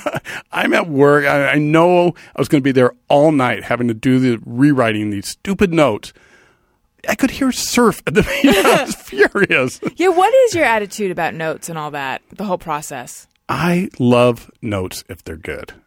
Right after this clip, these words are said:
Speaker 1: And
Speaker 2: What percentage of them are?
Speaker 1: Depends. I, I felt like this year on Mindy, our executives were so good.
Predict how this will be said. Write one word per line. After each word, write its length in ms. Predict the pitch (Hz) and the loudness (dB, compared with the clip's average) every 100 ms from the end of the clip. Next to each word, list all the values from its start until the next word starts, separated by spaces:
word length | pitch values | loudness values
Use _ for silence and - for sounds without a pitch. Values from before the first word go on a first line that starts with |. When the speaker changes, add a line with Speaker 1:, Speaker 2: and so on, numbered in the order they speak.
| _ _ _ _ | _ _ _ _
Speaker 1:
And 500 | 82 80 87 82 80 - _ _ _ _ _ - - - - _ _ | -14 -12 -12 -12 -14 -18 _ _ _ _ _ -20 -20 -20 -20 _ _
Speaker 2:
What 140 | 208 190 | -6 -4
percentage 500 | 190 - 170 156 151 | -6 -10 -14 -14 -16
of 120 | 139 | -14
them 180 | 143 139 | -16 -16
are? 340 | 135 131 151 _ - - _ _ _ - | -18 -20 -20 _ -16 -16 _ _ _ -6
Speaker 1:
Depends. 600 | 135 - 104 69 - - _ | -6 -4 -6 -8 -18 -20 _
I, 180 | 107 120 - | -6 -4 -4
I 40 | |
felt 380 | - - 143 147 | -8 -2 0 0
like 220 | 135 117 107 | 0 -2 -4
this 320 | 101 107 - | -4 -4 -2
year 180 | 110 101 | -4 -2
on 160 | 87 78 | -4 -8
Mindy, 420 | 85 90 92 - _ _ _ - | -10 -10 -10 -12 _ _ _ -10
our 120 | 90 | -10
executives 540 | 87 92 92 87 87 | -10 -12 -12 -12 -12
were 80 | - | -12
so 240 | - 95 87 | -10 -8 -8
good. 320 | 80 71 - | -10 -12 -14